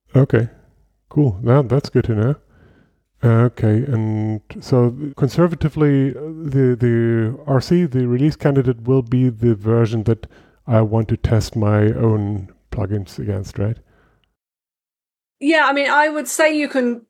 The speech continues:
Speaker 2: start doing that with the beta version, which is
Speaker 1: Okay.
Speaker 2: available now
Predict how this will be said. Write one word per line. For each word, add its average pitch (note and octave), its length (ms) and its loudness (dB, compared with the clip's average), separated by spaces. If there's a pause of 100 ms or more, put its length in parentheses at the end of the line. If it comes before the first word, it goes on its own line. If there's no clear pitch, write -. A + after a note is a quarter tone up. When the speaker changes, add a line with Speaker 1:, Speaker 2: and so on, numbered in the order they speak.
(140)
Speaker 2:
start - 440 -2
doing B3 280 2
that G#3 160 -4
with G3 120 -10
the G#3 80 -6
beta G3+ 360 -2
version, - 560 -8
which - 220 -6
is F#3 120 0
Speaker 1:
Okay. - 40 2
Speaker 2:
available G3+ 460 -2
now A3+ 380 -4